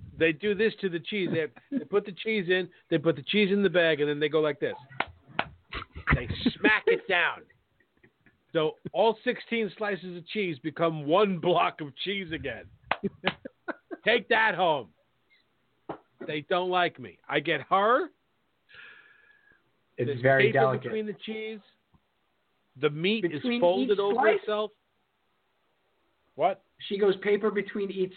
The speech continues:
Speaker 2: slice?
Speaker 1: For the softer cheeses, yes. You don't even have to ask. Little wax paper
Speaker 2: Wow.
Speaker 1: between each one.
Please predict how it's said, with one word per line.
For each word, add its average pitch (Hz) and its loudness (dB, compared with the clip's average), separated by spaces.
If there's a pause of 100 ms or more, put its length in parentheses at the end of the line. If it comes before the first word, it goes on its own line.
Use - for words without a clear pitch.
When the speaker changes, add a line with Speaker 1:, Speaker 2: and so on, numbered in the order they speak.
Speaker 2:
slice? 214 2 (1500)
Speaker 1:
For 156 -4
the 143 -8 (100)
softer 175 0 (100)
cheeses, 123 -8
yes. 120 -8
You 113 -14
don't 127 -6
even 123 -8
have 127 -4
to 120 -12
ask. 107 -8 (1120)
Little 151 0
wax 156 0
paper 127 -4
Speaker 2:
Wow. 95 -14
Speaker 1:
between 113 -16
each 110 -18
one. 104 -16